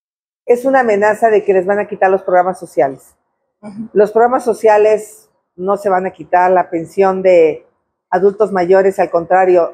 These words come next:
Speaker 1: de sesenta y cinco años va a bajar a, a sesenta años.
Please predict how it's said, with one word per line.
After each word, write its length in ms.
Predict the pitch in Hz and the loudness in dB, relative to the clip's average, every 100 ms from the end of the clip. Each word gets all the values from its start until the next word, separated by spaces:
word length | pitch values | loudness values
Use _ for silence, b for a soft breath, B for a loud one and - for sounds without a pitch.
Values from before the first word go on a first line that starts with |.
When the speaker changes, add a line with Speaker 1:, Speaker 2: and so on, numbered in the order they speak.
| - | -6
Speaker 1:
de 100 | 170 | -8
sesenta 420 | - 165 170 170 | -8 -8 -6 -4
y 60 | 170 | -4
cinco 340 | - 196 196 | -6 -6 -2
años 260 | 190 196 185 | 0 0 0
va 60 | |
a 40 | 180 | 0
bajar 320 | 175 180 180 | -2 -2 0
a, 300 | 175 151 _ _ _ _ _ - | 0 -4 _ _ _ _ _ -8
a 100 | 170 | -4
sesenta 520 | 180 175 196 190 185 | -4 -2 -2 -2 -2
años. 480 | 180 185 269 - | -2 -2 -4 -10